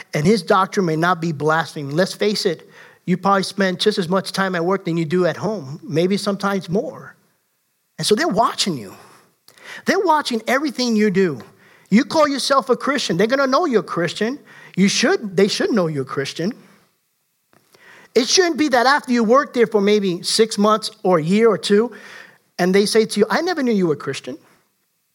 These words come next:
Y-, your testimony at work should have, should have triggered the question. "There's something different about you. You've been with us for a week, but you're such a nice person. You're always happy.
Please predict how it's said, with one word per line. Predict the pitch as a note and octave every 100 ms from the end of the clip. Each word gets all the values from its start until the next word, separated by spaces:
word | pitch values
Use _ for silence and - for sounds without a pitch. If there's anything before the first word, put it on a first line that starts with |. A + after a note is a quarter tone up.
| _ _ _ _ _ -
Y-, | F3
your | E3+ A3
testimony | A#3 - G#3+ - A#3 G#3 G3 F3+
at | F3
work | E3+ G#3+ F#3 -
should | - G3+
have, | F3+ - - - - _ _ -
should | - - A3+
have | G3
triggered | - - B3+ G#3 E3+
the |
question. | - - F#3+ - D#3+ B2+ G2+ - _ _ _ _ _ -
"There's | G#3
something | - E4+ F4
different | G#3+ C4+ F#4
about | A3 F3 D3+
you. | F3+
You've | G3+
been | G4+
with | F#4
us | -
for | F#3+
a |
week, | C3+ G3 E4+ -
but | C#3 - _ - - - - _ -
you're | -
such | - - G3
a |
nice | E3+ B3+
person. | - C4+ D4+ F#3+
You're | B3+
always | D#4
happy. | - - B3 - C3 G2